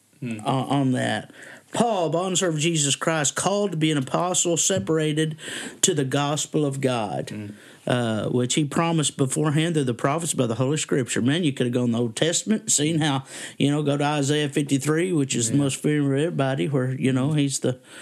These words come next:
Speaker 2: um,
Speaker 1: This is not just
Speaker 2: suffering
Speaker 1: a, a
Speaker 2: servant.
Speaker 1: plan B or some new
Speaker 2: Yeah,
Speaker 1: idea
Speaker 2: it's,
Speaker 1: God
Speaker 2: that's,
Speaker 1: came up with.
Speaker 2: <laughs> that's great.
Speaker 1: Yeah.
Speaker 2: That's great. Yes.
Speaker 1: Hmm.
Speaker 2: Uh, "concerning his son, Jesus Christ,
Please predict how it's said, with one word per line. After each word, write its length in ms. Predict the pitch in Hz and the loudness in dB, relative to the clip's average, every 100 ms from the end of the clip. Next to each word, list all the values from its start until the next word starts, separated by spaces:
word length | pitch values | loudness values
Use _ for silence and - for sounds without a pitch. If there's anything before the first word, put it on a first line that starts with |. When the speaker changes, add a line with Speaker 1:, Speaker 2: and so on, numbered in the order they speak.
| - - - - | -18 -18 -6 -2
Speaker 2:
um, 420 | 127 120 - - | 0 -2 -4 -6
Speaker 1:
This 140 | - 127 | -6 -2
is 120 | 123 | 0
not 160 | 127 127 | 2 2
just 120 | - | 2
Speaker 2:
suffering 260 | 160 139 135 | 2 2 0
Speaker 1:
a, 20 | |
a 40 | |
Speaker 2:
servant. 320 | 127 165 175 139 | 0 0 0 0
Speaker 1:
plan 320 | 127 120 117 | 0 0 0
B 260 | 113 110 107 | 0 0 0
or 80 | 107 | -2
some 240 | - 101 | -6 -4
new 160 | 107 113 | -2 0
Speaker 2:
Yeah, 80 | 104 | 0
Speaker 1:
idea 140 | 143 | 2
Speaker 2:
it's, 140 | 110 120 | 2 2
Speaker 1:
God 80 | |
Speaker 2:
that's, 260 | 165 170 - | 0 0 -2
Speaker 1:
came 160 | 196 113 | -2 -2
up 140 | - | -4
with. 360 | 101 95 95 - | -8 -8 -10 -4
Speaker 2:
<laughs> 40 | |
that's 240 | 143 135 143 | -2 0 0
great. 420 | 147 143 139 127 | 0 0 0 -2
Speaker 1:
Yeah. 180 | 101 95 | -4 -2
Speaker 2:
That's 300 | 127 143 135 | -2 -2 -2
great. 240 | - 131 | -2 0
Yes. 520 | 127 147 131 117 - - | 0 0 0 -4 -6 -8
Speaker 1:
Hmm. 140 | - 113 107 - - - | -8 -8 -10 -16 -8 -2
Speaker 2:
Uh, 180 | 131 117 | -2 0
"concerning 520 | 160 143 185 196 196 | 0 2 2 0 0
his 240 | 165 135 - | 2 2 2
son, 420 | 220 220 220 208 | 0 0 0 0
Jesus 460 | 165 196 180 185 165 | 2 2 2 0 0
Christ, 480 | - 165 165 156 | 0 0 0 -2